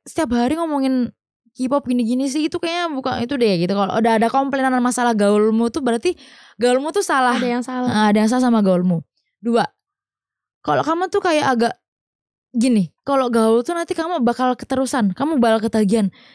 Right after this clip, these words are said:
Speaker 1: "Ih, aku udah gaul ini nih, aku mau gaul ini, ah, aku mau gaul ini juga, gini, gini, gini." Mau tambah, tambah, tambah kayak gitu-gitu. Nah, itu kamu gak bakal habis, gak bakal habis sampai kamu meninggal, kamu wafat juga, itu kamu bakal kayak ngerasa, "Kurang sih, kurang gitu, kurang gaul, kayak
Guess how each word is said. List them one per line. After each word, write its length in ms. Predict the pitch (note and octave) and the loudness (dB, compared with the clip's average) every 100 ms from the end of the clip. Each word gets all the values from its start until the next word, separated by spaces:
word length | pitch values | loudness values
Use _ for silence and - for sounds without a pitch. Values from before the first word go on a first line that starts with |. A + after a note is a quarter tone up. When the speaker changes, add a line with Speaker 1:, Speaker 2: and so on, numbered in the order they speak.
| - | -4
Speaker 1:
"Ih, 100 | C#4 | -2
aku 160 | C4+ | 0
udah 120 | C4+ | 0
gaul 180 | G#3 G#3 | 2 2
ini 180 | A3 B3 | 2 2
nih, 140 | C4 | 2
aku 80 | A3 | 0
mau 100 | C#4+ | 0
gaul 200 | G#3+ F#3+ | 2 2
ini, 180 | G#3 G#3+ | 2 0
ah, 160 | A3 - | 0 -2
aku 120 | - | -2
mau 120 | B3 | 2
gaul 160 | G3+ F#3+ | 2 2
ini 140 | G3 | 0
juga, 180 | F3+ G3 | 0 -2
gini, 200 | F#3+ F#3 | -2 -4
gini, 180 | F3+ F#3 | -2 -2
gini." 200 | F#3 F3 _ _ | -2 -4 _ _
Mau 100 | G3 | -10
tambah, 280 | G3+ G3 F#3+ | -2 -2 0
tambah, 260 | G3 F#3+ | -2 -2
tambah 240 | F#3 F#3+ E3+ | 0 -2 -2
kayak 160 | E3 | -4
gitu-gitu. 300 | - D#3+ D#3+ - _ _ _ _ | -4 -4 -6 -8 _ _ _ _
Nah, 240 | G#3+ G3 - _ _ _ | -4 -4 -4 _ _ _
itu 140 | - | -6
kamu 200 | - G4 F#4+ | -2 0 0
gak 120 | B3 | 2
bakal 160 | B3+ | 2
habis, 280 | A#3 G#3 G#3 - - - | 2 2 0 -2 -6 -2
gak 180 | G3 G#3+ | 2 2
bakal 240 | A#3 D#4 | 2 2
habis 260 | D4+ A#3+ C#4 | 2 2 2
sampai 220 | C#4+ C4 | 0 0
kamu 220 | B3 A#3+ | 0 2
meninggal, 480 | A#3 A3+ G#3+ A3 B3+ | 2 2 2 2 2
kamu 420 | C4 A3+ A3 A3+ - | 0 -2 0 -2 -4
wafat 300 | - G#3 G#3+ | -4 -4 -2
juga, 180 | A#3 A3 | 0 0
itu 160 | G#3+ F4 | 0 0
kamu 340 | C#4+ F3+ C#4+ | -4 -2 -2
bakal 220 | D#4 C4+ C4+ | 0 0 0
kayak 180 | B3+ B3 | 0 2
ngerasa, 220 | B3 B3+ - | 0 -4 -10
"Kurang 480 | D#4 D4+ D#4 D#4+ D#4+ | -16 -10 -6 -4 -4
sih, 140 | E4 | -8
kurang 460 | D#4 D4+ D4 C#4+ C4+ C4+ | -6 -6 -4 -2 -4 -4
gitu, 180 | B3+ B3 | -6 -6
kurang 240 | C#4 C4 | -4 -2
gaul, 360 | B3 B3 C4 C4 | 0 2 2 0
kayak 220 | A#3 | -4